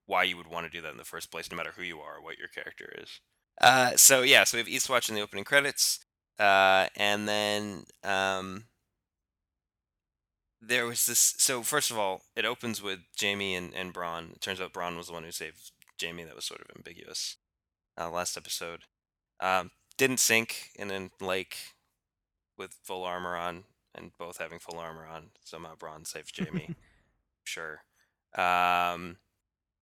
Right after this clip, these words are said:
Speaker 1: and pulls him all the way to the other shore. Doesn't li-, you know what I thought would've been really cool in this scene, uh, symbolically, is, you know, this, they made this huge deal out of the fact that Jaime has a m-, golden arm and it's a whole thing,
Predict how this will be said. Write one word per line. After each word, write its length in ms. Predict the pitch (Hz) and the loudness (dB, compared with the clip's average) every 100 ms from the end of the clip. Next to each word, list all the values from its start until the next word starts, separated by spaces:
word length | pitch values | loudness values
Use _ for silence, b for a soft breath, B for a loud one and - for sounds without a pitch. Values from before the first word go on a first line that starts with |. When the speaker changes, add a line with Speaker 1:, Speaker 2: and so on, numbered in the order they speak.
| _ | _
Speaker 1:
and 280 | - 92 95 - | 0 0 -2 -12
pulls 280 | - 98 - | -10 -8 -6
him 160 | 92 | -6
all 160 | 85 87 | -6 -8
the 40 | 87 | -6
way 120 | 87 | -6
to 80 | - | -6
the 80 | 87 | -8
other 80 | 85 | -8
shore. 260 | 95 87 B B | -8 -8 B B
Doesn't 300 | 127 127 123 | 6 6 4
li-, 80 | 113 B B | -2 B B
you 100 | 143 | 6
know 80 | 190 | 8
what 100 | 180 | 10
I 80 | |
thought 160 | 151 151 | 10 6
would've 120 | 131 | 4
been 120 | 123 | 0
really 200 | 113 107 | 0 0
cool 420 | 107 107 113 151 _ _ _ | -2 -4 -6 -8 _ _ _
in 140 | 123 110 | -2 0
this 300 | 117 - - - | 0 0 -2 -2
scene, 480 | - 135 143 156 165 _ - - | -2 -2 -6 -10 -16 _ -14 -4
uh, 140 | 95 92 | -2 -2
symbolically, 800 | - 101 90 92 101 110 117 147 _ _ _ _ _ _ - | -4 -2 0 0 0 -6 -8 -10 _ _ _ _ _ _ -4
is, 500 | 113 110 110 101 - | 2 4 4 2 -2
you 80 | 120 | -2
know, 100 | 120 | -2
this, 280 | 113 - - | 0 -2 -2
they 340 | 113 127 117 - | -2 -4 -4 -4
made 260 | 143 180 135 | 0 0 0
this 300 | 110 - - | -2 0 -2
huge 360 | 190 156 117 - | -4 -8 -10 -6
deal 280 | 120 113 | -2 0
out 120 | 95 92 | 0 -2
of 80 | |
the 40 | 95 | -2
fact 220 | 104 98 | -2 -2
that 160 | 98 98 | -4 -2
Jaime 320 | 104 101 95 | -2 -2 -2
has 160 | 95 | -4
a 60 | 92 | -4
m-, 160 | 90 - - - | -10 -12 -20 -10
golden 360 | 107 101 98 92 | -8 -6 -6 -6
arm 460 | 92 90 90 90 | -4 -2 -2 -4
and 120 | 82 82 | -6 -8
it's 160 | - | -10
a 20 | |
whole 180 | 92 90 | -12 -12
thing, 500 | - - 82 82 80 | -12 -8 -8 -8 -12